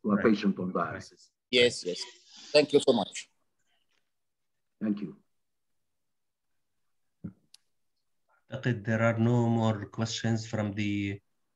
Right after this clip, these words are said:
Speaker 2: audience، آه، بدي أشارك الدكتور، آه، طارق، آه، حماسه للميتفورمين.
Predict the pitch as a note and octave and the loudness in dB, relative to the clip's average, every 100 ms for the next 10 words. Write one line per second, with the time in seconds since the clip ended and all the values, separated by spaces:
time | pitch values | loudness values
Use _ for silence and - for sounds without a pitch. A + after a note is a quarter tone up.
0 | _ - B2 A2+ G#2 G#2+ C3+ - - _ | _ 2 2 4 2 2 0 -2 -14 _
1 | _ _ _ _ _ G2+ G2 G2 F#2+ G2 | _ _ _ _ _ -6 -2 -2 -2 -6
2 | - G#2 G#2 - G#2 G#2+ - - A#2+ C3 | -10 -12 -12 -8 -6 -6 -8 -8 0 4
3 | B2 A#2 A2+ G2+ G2+ - A#2 A2 G#2+ G2+ | 6 4 0 -6 -6 -4 -2 0 -2 -2
4 | G2 F#2+ F#2 F2+ _ _ _ _ _ - | -2 -2 -4 -10 _ _ _ _ _ -2
5 | A2 A2 G#2 - - G#2+ G2 F#2+ F#2+ - | 2 4 2 -2 -4 0 2 2 -2 -6
6 | - - - A#2+ C3 B2+ B2+ A2 G#2+ G2+ | -6 -2 6 8 8 6 2 2 2 2
7 | A2+ A2+ - A#2+ G#2+ F#2+ G2+ B2 | -2 -4 -4 0 0 0 0 -2